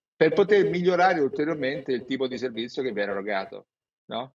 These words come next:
Capire meglio dove stanno i problemi e cercare di dare delle risposte più, più efficaci e più, più veloci ai cittadini. Quindi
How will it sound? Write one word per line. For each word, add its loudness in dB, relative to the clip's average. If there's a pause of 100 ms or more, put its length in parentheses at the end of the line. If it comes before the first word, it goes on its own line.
(120)
Capire 0
meglio 0
dove -2
stanno -4
i -8
problemi -2
e -8
cercare -4
di -2
dare -2
delle -4
risposte -4
più, -10
più 0
efficaci 0
e -4
più, -6 (320)
più 0
veloci 2
ai -12
cittadini. -10
Quindi -6